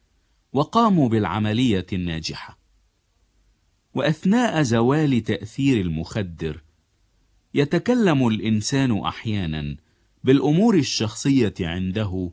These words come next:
في الشعور الباطن. فهذا الرجل تكلم أيضًا،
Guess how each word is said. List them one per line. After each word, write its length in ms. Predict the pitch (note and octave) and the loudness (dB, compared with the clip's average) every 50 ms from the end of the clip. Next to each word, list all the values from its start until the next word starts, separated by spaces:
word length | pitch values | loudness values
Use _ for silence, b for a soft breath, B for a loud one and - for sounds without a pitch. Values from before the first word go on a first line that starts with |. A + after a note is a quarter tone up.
| - _ _ _ _ _ _ _ _ | -12 _ _ _ _ _ _ _ _
في 120 | - - | -6 -6
الشعور 540 | A#2 - - - B2 A2+ A2+ D3 C3+ B2 A2+ | -4 -4 -2 -2 -2 0 2 2 2 2 2
الباطن. 640 | G#2 G2+ F#2 G#2 C3+ D3 C3 A2 - - D2+ C2 B1+ - _ _ _ _ _ _ _ _ _ _ _ _ _ _ _ _ _ _ _ _ _ _ | 0 0 0 0 0 0 0 -2 -6 -10 -10 -10 -12 -16 _ _ _ _ _ _ _ _ _ _ _ _ _ _ _ _ _ _ _ _ _ _
فهذا 540 | - - D#3 E3 G#3+ B3 B3+ G3+ F3+ F3 | -2 0 2 2 4 2 2 2 2 2
الرجل 540 | D3 C#3 C3+ D#3 D3+ G#2 B2+ B2 A#2+ A2+ G#2 | 2 2 2 0 2 2 4 4 6 4 4
تكلم 640 | - - A2+ A2 - D#3+ E3+ E3+ C3+ A2+ G#2 G2 F#2+ F2 - - | 2 0 -2 -2 0 0 2 2 2 2 2 2 0 0 -2 -2
أيضًا، 400 | G2 G2 F2 D2 C2+ C#2 C#2+ | -2 -2 -4 -4 -8 -10 -12